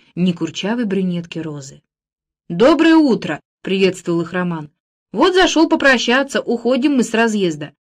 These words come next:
А вас будто меньше стало. Где же остальные?» «Как, вы ничего не знаете?» — удивилась женщина, рассказавшая ему, кто такая Ольга Сергеевна. «Под утро к нам пришли, разбудили всех и начали проверять документы.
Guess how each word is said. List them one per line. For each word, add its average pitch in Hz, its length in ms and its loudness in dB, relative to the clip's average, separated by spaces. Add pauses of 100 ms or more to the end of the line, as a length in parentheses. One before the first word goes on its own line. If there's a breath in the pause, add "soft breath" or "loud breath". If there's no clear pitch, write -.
(180)
А 202 140 4
вас 254 180 4
будто 233 260 0
меньше 254 400 4
стало. 247 440 -2
Где 262 240 2
же 247 100 2
остальные?» 240 640 -2 (800)
«Как, 247 340 0
вы 202 120 2
ничего 269 360 2
не 320 140 2
знаете?» — 254 680 -2 (320)
удивилась 185 460 0
женщина, 240 600 -4
рассказавшая 190 720 -4
ему, 180 380 -6 (460)
кто - 240 -2
такая 233 380 0
Ольга 180 320 -4
Сергеевна. 190 640 -8 (480)
«Под 233 240 2
утро 381 200 2
к - 80 -4
нам 311 200 2
пришли, 269 420 0
разбудили 240 560 2
всех 330 320 0 (240)
и 202 100 2
начали 349 380 4
проверять 247 460 4
документы. 208 640 0